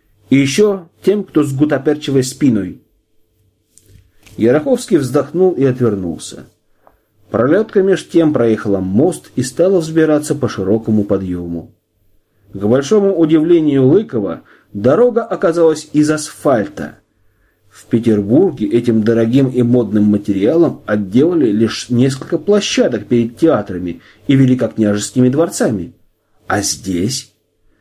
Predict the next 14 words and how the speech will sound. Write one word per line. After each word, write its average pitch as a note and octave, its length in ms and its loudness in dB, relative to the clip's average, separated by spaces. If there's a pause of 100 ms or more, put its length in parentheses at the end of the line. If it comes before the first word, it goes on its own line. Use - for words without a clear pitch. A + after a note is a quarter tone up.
(180)
экипаж A3+ 580 0
катил D#3+ 360 0
по C3 140 0
гладкой A#2+ 600 0
и C#3 180 0
ровной G#3+ 540 2
мостовой G3+ 580 0
бесшумно G3+ 720 2
и G#3+ 160 -4
споро, D3+ 600 0
словно E3+ 400 0
бы F#3+ 120 -6
по G#3+ 120 -4
стеклу. F3 640 -2